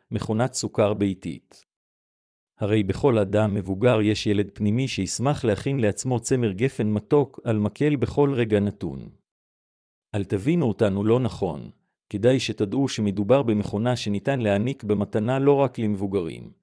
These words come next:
אלא גם למתבגרים וילדים. שימו לב שבחירה במתנה זו מצריכה רכישה של הדברים הבאים.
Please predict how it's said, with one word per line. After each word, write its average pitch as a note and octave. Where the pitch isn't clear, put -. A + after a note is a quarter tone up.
אלא G#2+
גם A#2+
למתבגרים G#2
וילדים. F#2+
שימו D#3+
לב G#2
שבחירה G#2
במתנה G#2+
זו A#2
מצריכה A#2+
רכישה C#3
של B2+
הדברים G#2+
הבאים. F2